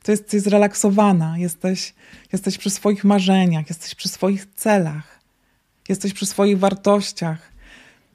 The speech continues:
Wybierasz ludzi, którzy cię wspierają i unikasz tych, którzy są dla ciebie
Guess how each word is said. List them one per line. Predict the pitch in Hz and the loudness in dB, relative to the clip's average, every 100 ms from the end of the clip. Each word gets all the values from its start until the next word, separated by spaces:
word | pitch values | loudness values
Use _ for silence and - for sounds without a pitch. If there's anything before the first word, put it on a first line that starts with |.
| - | -6
Wybierasz | 175 180 202 196 - | 0 4 4 4 2
ludzi, | 208 233 226 196 | 2 4 4 0
którzy | - 175 | -2 -4
cię | 165 165 | -4 -6
wspierają | - - 175 170 156 151 170 208 - _ _ - | -6 -2 0 0 0 -2 -2 -4 -8 _ _ -2
i | 214 | 2
unikasz | 220 214 214 208 - | 4 4 2 -6 -4
tych, | 202 196 | -2 -4
którzy | - 196 180 | -4 -6 -4
są | 185 - 175 | -4 0 0
dla | 175 | 0
ciebie | 170 - 170 165 165 160 | -4 -4 -4 -2 0 -2